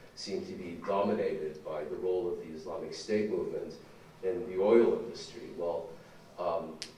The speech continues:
I don't think you need to be an economist to figure out that its main, um, uh, source of income is actually the people living under its, uh, jurisdiction. So how has it sought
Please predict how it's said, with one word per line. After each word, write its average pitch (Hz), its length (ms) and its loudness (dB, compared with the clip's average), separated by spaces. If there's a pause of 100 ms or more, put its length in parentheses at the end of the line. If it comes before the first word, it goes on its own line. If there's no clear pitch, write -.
I 95 80 0
don't 104 240 2
think - 180 -4
you 92 80 -4
need 87 140 -4
to - 80 -6
be 92 140 -6
an 87 60 -4
economist - 800 4
to - 60 -14
figure 95 360 -2
out 87 280 -2
that 87 160 -2
its - 480 -8
main, 107 600 6
um, 80 360 -4 (600)
uh, - 220 0
source - 360 -2
of - 140 -2
income - 500 4 (100)
is 90 100 -4
actually - 440 -4
the - 100 -8
people - 580 -8 (320)
living 87 320 0
under - 300 0
its, - 440 -8
uh, 76 380 -4 (240)
jurisdiction. - 880 -2
So - 400 -2 (260)
how 110 360 4
has 101 200 -2
it - 80 -4
sought - 400 -2